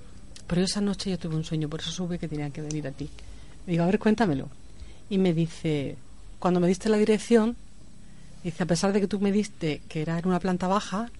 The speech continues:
la, la dirección de la consulta, dice, yo soñé que aparcaba el coche y que iba para allá para la consulta. Y en el piso de arriba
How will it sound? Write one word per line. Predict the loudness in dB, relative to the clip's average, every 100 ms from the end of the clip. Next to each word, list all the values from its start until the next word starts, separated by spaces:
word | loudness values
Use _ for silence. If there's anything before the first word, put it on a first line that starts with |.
| -10
la, | -8 -6 -4
la | -4
dirección | -6 -4 -2
de |
la | 0
consulta, | 0 0 0 -2 -2 -4 -6 -12 -12 -8 -4
dice, | 0 4
yo | 4
soñé | 2 2 2 0 -2 -8
que | -6
aparcaba | -6 -6 -8 -6 -4
el | -2
coche | -4 -2 -2
y | -2
que | -4
iba | -6
para | -6 -6
allá | -6
para | -4
la | -4
consulta. | -4 -6 -8 -8 -10 -10 -14 -16 -12 -2
Y |
en | 0
el | 2
piso | 0 -2 -2 0
de | 0
arriba | 0 0 0 -2 -4